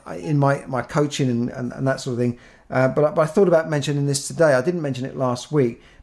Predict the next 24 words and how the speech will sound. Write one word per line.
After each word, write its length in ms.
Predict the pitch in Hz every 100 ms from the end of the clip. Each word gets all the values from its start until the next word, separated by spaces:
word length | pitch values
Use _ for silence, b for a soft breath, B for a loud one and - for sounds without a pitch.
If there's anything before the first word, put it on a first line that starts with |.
| -
but 100 | 147
there 140 | 160
is 120 | 190
a 60 | 175
session 420 | - 147 - 143
called 220 | 135 139
Beginners 400 | 143 139 147 139
Property 380 | 139 156 - 135
Secrets 400 | - 135 131 120
coming 280 | - 135 135
up 220 | 135 - B B B -
very, 260 | 143 147
very 220 | 127 131
soon. 560 | 123 - 208 156 123 123 b b b -
And 520 | 143 135 135 139 - - -
you'll, 280 | 165 165 190
you'll 180 | 156
learn 260 | 165 190 180
about, 480 | 156 151 147 - -
um, 360 | 139 135 135 - b b b -
the 80 |
beginners' 420 | 123 143 180 170 160
property 360 | - 143 135
secrets, 880 | 127 - 185 185 180 165 - - -